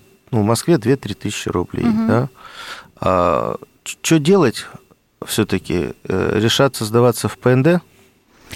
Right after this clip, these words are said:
Speaker 2: А, ну, во-первых, про П Н Д тут нужно, а, некоторые страхи излишние развеять в том плане, что, конечно, в отдельных случаях могут отобрать права, но это обычно касается с-, определённых,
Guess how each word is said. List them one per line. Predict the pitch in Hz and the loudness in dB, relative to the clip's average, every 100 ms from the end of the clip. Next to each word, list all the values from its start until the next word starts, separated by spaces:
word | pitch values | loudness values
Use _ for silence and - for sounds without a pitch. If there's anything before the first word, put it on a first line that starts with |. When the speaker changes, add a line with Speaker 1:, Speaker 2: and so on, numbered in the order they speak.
| - _ | -20 _
Speaker 2:
А, | - 233 233 | -2 2 2
ну, | 226 240 | 4 2
во-первых, | 247 262 285 - | 2 2 0 0
про | - 247 | -2 -2
П | - 254 | 0 2
Н | 247 240 | 4 2
Д | 262 | 2
тут | 254 240 | 0 0
нужно, | 233 247 226 226 226 226 220 - | 2 2 2 2 2 4 2 0
а, | - 208 202 202 202 196 | 0 2 2 2 2 2
некоторые | 220 220 - - 208 208 202 - | 2 0 0 -4 0 2 2 0
страхи | - - 226 208 - 214 196 | -4 -2 0 -2 -4 -4 -2
излишние | 196 214 220 - 214 | -2 -2 -2 0 0
развеять | 214 208 233 277 320 - | 0 -2 -2 -2 -2 -4
в | |
том | - 220 | -2 -2
плане, | 220 240 247 240 | 2 2 4 2
что, | 220 - - 226 | 0 -4 -2 0
конечно, | 233 233 240 226 | 2 2 2 0
в | 208 | -2
отдельных | 208 240 214 202 | 0 2 2 0
случаях | 214 208 208 | -4 -4 -2
могут | 220 214 214 | 2 2 -2
отобрать | 196 202 202 208 - | -4 -4 -2 -4 -2
права, | 208 233 320 | -2 2 2
но | 359 | 2
это | 233 214 | 0 0
обычно | 214 285 - 233 | -2 -2 0 0
касается | 208 - 254 254 - 233 | -2 0 0 0 -2 -6
с-, | - - - | -4 -6 -4
определённых, | - 220 233 254 233 202 190 - | -2 0 2 4 4 2 -2 -6